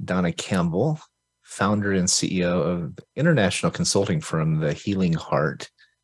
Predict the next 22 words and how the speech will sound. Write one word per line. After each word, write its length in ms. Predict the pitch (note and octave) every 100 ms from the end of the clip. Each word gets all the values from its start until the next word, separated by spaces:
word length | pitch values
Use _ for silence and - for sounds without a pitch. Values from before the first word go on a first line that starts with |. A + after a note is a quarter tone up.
| _ _ -
Uh, 160 | F2+ D2+
when 140 | A2+
we 80 | B2
come 240 | - C#3
back, 280 | B2+ G3+ F#3
I'd 100 | C3+
like 220 | A#2+ A#2+ -
to 220 | G#2+ G2
transition 720 | - - G#2+ G2 C#3+ - B2
a 60 | G2
little 240 | F#2+ F#2
bit 160 | F#2 -
into 320 | G2+ G2 F#2+
your 240 | F#2 F2+
other 320 | B2+ F#3 F3+
role, 480 | G#2+ E2 D2 D2 A2+ A#2+
which 260 | G2 -
is 200 | G2 F#2+
with 240 | F#2+ F2+ -
the 100 | F#2
Mentor 540 | F2+ E2+ F2+ - E2+
Studio, 840 | E2+ - - - C3 G2+ - -